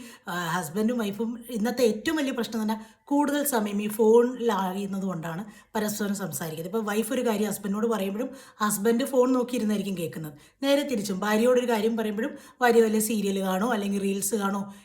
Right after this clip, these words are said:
ഇതൊക്കെ ചെയ്തുകൊണ്ടിരിക്കുക. എപ്പോഴും ഒരാൾ, ഇപ്പോൾ മക്കളായിക്കോട്ടെ, നമ്മളോട് സംസാരിക്കാൻ വരുമ്പം ആദ്യം നമ്മൾ ചെയ്യേണ്ട കാര്യം ആ ഫോൺ മാറ്റി വയ്ക്കുക. നിങ്ങൾ എന്ത് കാര്യമാണോ ചെയ്തിരി-, ചെയ്തുകൊണ്ടിരിക്കുന്നത് ആ കാര്യം നിർത്തിയിട്ട് നമ്മൾ സംസാരിക്കുന്ന ആളുടെ മുഖത്ത് നോക്കുക. ഇപ്പം നമ്മുടെ മക്കൾ ഒരു സ്കൂളിലൊരു നടന്ന സംഭവം പറയാൻ വരുമ്പോൾ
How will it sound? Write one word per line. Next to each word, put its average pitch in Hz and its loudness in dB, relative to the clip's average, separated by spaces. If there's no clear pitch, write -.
ഇതൊക്കെ 262 -2
ചെയ്തുകൊണ്ടിരിക്കുക. 185 -2
എപ്പോഴും 302 -4
ഒരാൾ, 302 2
ഇപ്പോൾ 285 -2
മക്കളായിക്കോട്ടെ, 220 -2
നമ്മളോട് 269 0
സംസാരിക്കാൻ 208 -2
വരുമ്പം 196 -6
ആദ്യം 285 2
നമ്മൾ 214 2
ചെയ്യേണ്ട 185 -2
കാര്യം 170 -8
ആ 180 0
ഫോൺ 175 -4
മാറ്റി 156 -8
വയ്ക്കുക. 143 -12
നിങ്ങൾ 254 0
എന്ത് 269 4
കാര്യമാണോ 247 4
ചെയ്തിരി-, 185 -4
ചെയ്തുകൊണ്ടിരിക്കുന്നത് 202 -2
ആ 247 2
കാര്യം 226 2
നിർത്തിയിട്ട് 196 -6
നമ്മൾ 220 2
സംസാരിക്കുന്ന 185 -2
ആളുടെ 165 -6
മുഖത്ത് 165 -6
നോക്കുക. 160 -12
ഇപ്പം 240 -6
നമ്മുടെ 233 4
മക്കൾ 233 2
ഒരു 226 6
സ്കൂളിലൊരു 214 2
നടന്ന 208 -2
സംഭവം 202 -2
പറയാൻ 190 -2
വരുമ്പോൾ 190 -4